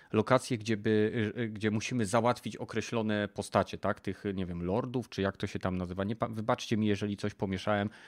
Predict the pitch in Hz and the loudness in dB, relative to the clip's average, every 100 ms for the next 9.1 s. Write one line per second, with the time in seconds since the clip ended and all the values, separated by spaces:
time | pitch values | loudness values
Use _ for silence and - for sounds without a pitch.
0 | - - 101 107 117 117 107 104 101 110 | -12 0 2 2 2 2 2 2 2 0
1 | 107 107 - 98 104 104 - 127 120 113 | 0 -4 0 2 2 2 0 -2 4 6
2 | 101 90 87 85 - 85 87 92 - 104 | 6 4 -2 -6 -8 -8 -8 -8 -12 -10
3 | 104 - - 110 107 101 - 92 90 90 | -10 -10 -2 2 4 2 -2 -10 -8 -6
4 | 110 - _ _ _ _ _ _ _ _ | -6 -8 _ _ _ _ _ _ _ _
5 | _ - - - - - 110 143 147 - | _ -20 -20 -20 -14 -2 0 0 -2 -4
6 | - 143 190 220 202 185 185 175 175 165 | -2 -2 0 -2 -2 -2 -4 -4 -4 -4
7 | - 110 120 143 143 139 131 139 127 - | -6 -4 -4 -2 -4 -2 -4 -4 -6 -2
8 | 120 - 127 131 117 117 117 107 85 82 | -2 -2 -4 0 2 2 4 2 0 -8